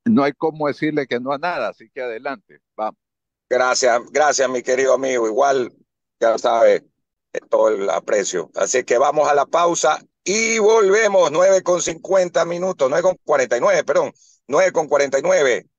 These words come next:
Speaker 2: Está con nosotros el exministro de Trabajo y exministro de Ambiente, el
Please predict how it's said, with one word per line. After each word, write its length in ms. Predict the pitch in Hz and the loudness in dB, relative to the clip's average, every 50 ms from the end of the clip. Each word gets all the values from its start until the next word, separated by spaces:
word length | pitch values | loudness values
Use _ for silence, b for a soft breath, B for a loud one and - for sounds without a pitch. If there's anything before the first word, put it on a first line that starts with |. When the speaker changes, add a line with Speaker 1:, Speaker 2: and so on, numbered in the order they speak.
| _ _ - | _ _ -4
Speaker 2:
Está 340 | 143 139 - - 185 202 190 | -2 -2 -2 -2 -2 -2 0
con 140 | - 185 180 | 0 0 0
nosotros 420 | 160 143 190 196 185 175 175 165 | 0 2 2 2 2 2 0 2
el 80 | 170 185 | 2 0
exministro 520 | 180 156 170 180 190 190 180 - 165 170 | -2 -2 -4 -4 -4 -4 -4 -2 0 0
de 80 | 156 - | 0 0
Trabajo 560 | - 156 156 180 185 170 147 139 135 - - | 0 0 2 2 2 0 0 -2 -4 -4 -6
y 240 | - - 117 120 135 | -12 -14 -8 -2 0
exministro 640 | 170 202 196 147 147 151 147 160 165 - - 135 139 | 2 2 0 -2 -6 -8 -8 -8 -8 -6 -4 -4 -4
de 40 | 131 | -4
Ambiente, 640 | 131 131 165 160 139 123 - 117 107 92 85 - _ _ _ _ _ _ _ - | -4 -4 -2 -2 -2 -2 -4 -4 -6 -6 -6 -10 _ _ _ _ _ _ _ -2
el 400 | 147 156 147 139 127 120 - | 0 0 0 0 -4 -6 -8